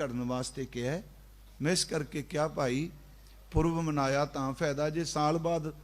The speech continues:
ਮੈਂ ਅੱਗੇ ਕਿਹਾ, ਅ, ਢੋਲਕੀਆਂ ਛੈਣੇ, ਚੰਗੀ ਗੱਲ ਹੈ ਜੀ, ਐ ਨੈਗੇਟਿਵ ਨਹੀਂ ਜਾਣਾ ਚਾਹੀਦਾ। ਜੇ ਸ-, ਅੰਮ੍ਰਿਤ ਵੇਲੇ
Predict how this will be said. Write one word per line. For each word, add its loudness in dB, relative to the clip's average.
ਮੈਂ 0
ਅੱਗੇ -2
ਕਿਹਾ, 2
ਅ, -10
ਢੋਲਕੀਆਂ 0
ਛੈਣੇ, 2
ਚੰਗੀ 2
ਗੱਲ 2
ਹੈ 0
ਜੀ, -2
ਐ 2
ਨੈਗੇਟਿਵ 0
ਨਹੀਂ 2
ਜਾਣਾ 0
ਚਾਹੀਦਾ। 0
ਜੇ -10
ਸ-, -2
ਅੰਮ੍ਰਿਤ 2
ਵੇਲੇ 4